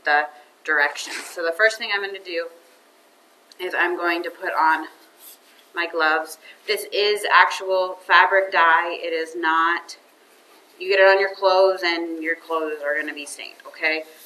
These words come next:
So please put the gloves on. Um, and then what we're gonna do is we're going to crumple up our batik.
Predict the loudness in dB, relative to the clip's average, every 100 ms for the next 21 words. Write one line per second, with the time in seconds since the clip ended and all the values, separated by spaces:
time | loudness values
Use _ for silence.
0 | _ -2 0 -2 -4 -6 -6 -2 -2 -2
1 | -10 -20 _ -20 -6 -2 -2 -2 -2 0
2 | 0 -2 -6 -16 -20 _ _ -4 -2 -2
3 | -6 -14 _ _ _ _ _ _ _ _
4 | _ _ _ -4 -2 -2 -2 -4 -4 -6
5 | -6 -6 -8 -12 _ -20 -10 -6 -4 -6
6 | -8 -6 -8 -6 -6 -6 -8 -12 -14 -12
7 | -10 -10 -8 -8 -10 -14 -8 2 4 4
8 | -4 -16 -20 -20 -20 -20 -20 _ -20 -20
9 | -20 -20 _ _ -20 _ _ 2 2 0
10 | -8 -12 -16 -16 -20